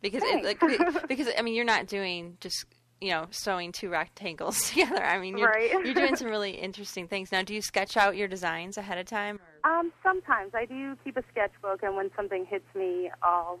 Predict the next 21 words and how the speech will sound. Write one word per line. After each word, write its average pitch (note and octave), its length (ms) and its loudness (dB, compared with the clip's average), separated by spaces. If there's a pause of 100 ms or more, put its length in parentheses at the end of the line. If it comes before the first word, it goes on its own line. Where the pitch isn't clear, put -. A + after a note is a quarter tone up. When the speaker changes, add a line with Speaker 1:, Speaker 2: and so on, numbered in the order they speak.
(200)
Speaker 2:
I'll F#3 140 -2
usually F3 520 -4 (180)
jot F3 160 -4
it E3+ 140 -8
down, E3+ 400 -2
and E3 240 -12 (760)
sometimes C4 460 0
I G3+ 80 0
just F#3 180 -4 (340)
have G3 240 -2
to F#3+ 60 -4
go F3+ 320 2
with F3 120 0 (100)
fabric E3 440 2
and E3 160 -6
try F3+ 220 4
to F3 80 -6
make F3 240 -6
it, F#3 220 -2
you G3 140 -4
know. F#3+ 340 0